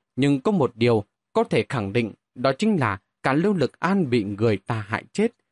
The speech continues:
mà không phải là nhìn đơn giản như vẻ bề ngoài đâu."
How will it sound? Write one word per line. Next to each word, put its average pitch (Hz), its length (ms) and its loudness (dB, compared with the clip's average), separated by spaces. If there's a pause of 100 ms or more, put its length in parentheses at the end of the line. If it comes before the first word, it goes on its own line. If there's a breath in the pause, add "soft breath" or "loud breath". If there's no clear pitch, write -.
(140)
mà 135 160 0
không 220 260 -2
phải 107 240 -2
là 101 140 -4
nhìn 107 240 -2
đơn 123 340 -2
giản 98 240 -2 (300)
như 117 340 0
vẻ 120 120 0
bề 107 160 -2
ngoài 95 300 -6
đâu." 120 240 -2